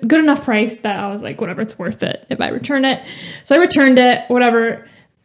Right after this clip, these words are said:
send it to Shopper or whatever, um, Canada Post. Get the, the tracking number, upload on Cider, the whole nine yards. It's been, like, two weeks. I go through my wallet, I throw out all my receipts, whatnot. It's been two weeks. I'm like, "I'm getting the,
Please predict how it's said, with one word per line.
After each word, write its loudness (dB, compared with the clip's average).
send 2
it 4
to 2
Shopper -4
or -2
whatever, -6
um, -4
Canada -2
Post. -2
Get -2
the, -4
the 0
tracking 2
number, 0
upload -4
on -2
Cider, 2
the 0
whole 4
nine 0
yards. -10
It's 0
been, 0
like, 0
two 0
weeks. -6
I 0
go -2
through -6
my -4
wallet, -2
I -4
throw -4
out -2
all -4
my -4
receipts, -6
whatnot. -2
It's -8
been -2
two -2
weeks. 0
I'm 0
like, 0
"I'm 2
getting 2
the, -2